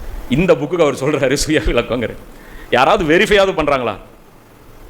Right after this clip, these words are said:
சுய விளக்கம் தான் அவர் கொடுத்துருக்கிறாரா? அந்த புக்கில் என்ன இருக்கு? நான் அதை பார்த்து எனக்கு ஆச்சரியம் வந்தது என்ன, இது தஃப்சீர்ல முதல் கிரேட் ஆச்சு அப்படின்னு.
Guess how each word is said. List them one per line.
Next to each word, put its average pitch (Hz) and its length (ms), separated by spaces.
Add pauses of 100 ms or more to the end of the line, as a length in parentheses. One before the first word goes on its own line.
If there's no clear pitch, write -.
(140)
சுய 156 280
விளக்கம் 151 300
தான் 175 100
அவர் 147 180
கொடுத்துருக்கிறாரா? 131 580
அந்த 127 160
புக்கில் 127 260
என்ன 127 200
இருக்கு? 104 280 (220)
நான் 147 120
அதை 160 120
பார்த்து 233 280
எனக்கு 196 160
ஆச்சரியம் 202 320
வந்தது 185 140
என்ன, 131 160 (240)
இது 190 160
தஃப்சீர்ல 220 440
முதல் 180 240
கிரேட் 190 240
ஆச்சு 147 260
அப்படின்னு. 110 180